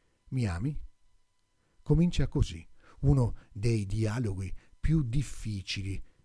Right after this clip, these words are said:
della storia, in cui Gesù adatta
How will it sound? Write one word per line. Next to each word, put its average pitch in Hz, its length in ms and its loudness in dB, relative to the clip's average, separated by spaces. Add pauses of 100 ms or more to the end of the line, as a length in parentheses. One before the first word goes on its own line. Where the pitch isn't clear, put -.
della 110 380 0
storia, 90 580 -4 (460)
in 120 140 0
cui 143 360 8 (360)
Gesù 117 460 2 (720)
adatta 113 720 -2